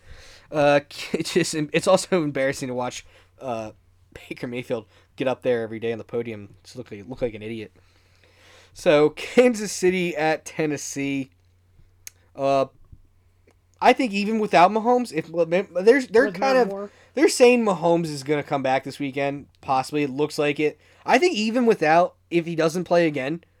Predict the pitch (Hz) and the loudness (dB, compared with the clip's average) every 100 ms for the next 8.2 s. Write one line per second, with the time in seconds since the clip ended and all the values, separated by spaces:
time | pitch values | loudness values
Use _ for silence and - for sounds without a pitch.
0 | _ - 240 415 240 294 285 220 208 127 | _ -10 -8 -4 -4 -4 -6 -8 -8 -8
1 | 151 175 123 147 147 _ _ _ - 180 | -10 -12 -10 -12 -12 _ _ _ -14 -10
2 | 180 165 131 123 120 139 196 226 151 175 | -10 -10 -14 -16 -10 -4 -2 -2 -2 0
3 | 233 - 185 254 320 226 220 247 240 226 | 0 -2 -2 0 0 -2 -2 0 0 2
4 | 233 240 247 339 320 247 269 254 - 254 | 2 0 0 2 0 2 2 0 2 2
5 | 330 247 226 220 190 175 185 175 - 165 | 4 4 6 6 4 2 0 -2 0 0
6 | 151 143 131 147 156 - _ _ - 180 | 0 -4 -8 -6 -6 -8 _ _ -2 2
7 | 170 185 233 233 220 208 208 202 226 226 | 2 2 0 2 2 0 -2 -4 0 2
8 | 226 | 2